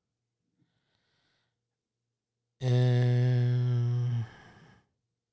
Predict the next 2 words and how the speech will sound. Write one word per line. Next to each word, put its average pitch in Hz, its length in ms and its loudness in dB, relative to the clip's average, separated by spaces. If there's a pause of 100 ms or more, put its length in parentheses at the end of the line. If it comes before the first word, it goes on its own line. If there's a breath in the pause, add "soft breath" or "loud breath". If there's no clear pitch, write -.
(3000)
Buenas 185 320 2
tardes. 131 400 0